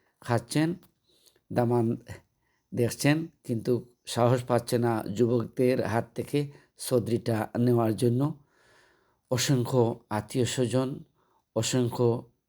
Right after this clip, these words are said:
বরযাত্রী, অসংখ্য কুটুম সবাই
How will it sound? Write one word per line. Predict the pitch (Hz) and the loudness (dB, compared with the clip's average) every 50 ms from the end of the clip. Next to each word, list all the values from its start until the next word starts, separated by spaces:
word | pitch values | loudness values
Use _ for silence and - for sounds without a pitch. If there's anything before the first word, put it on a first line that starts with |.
| _ _ _ _ _ _ _ _ _ _ _ _ _ - | _ _ _ _ _ _ _ _ _ _ _ _ _ 0
বরযাত্রী, | 107 120 123 110 107 127 127 120 123 - 143 139 135 135 143 - _ _ _ _ _ _ _ _ _ _ _ - | 2 2 2 4 2 2 2 2 0 -4 -4 -4 -4 -4 -8 -14 _ _ _ _ _ _ _ _ _ _ _ -4
অসংখ্য | 110 110 - 139 135 135 120 - 127 127 123 - | -4 -2 -2 -2 -4 -2 -2 0 0 0 0 0
কুটুম | - 127 127 135 135 143 143 147 165 180 - _ _ _ _ _ _ _ _ - - _ _ - - - | -2 -2 0 2 2 2 2 0 -4 -10 -14 _ _ _ _ _ _ _ _ -20 -20 _ _ -8 -2 0
সবাই | 143 131 127 131 127 | 2 4 4 4 4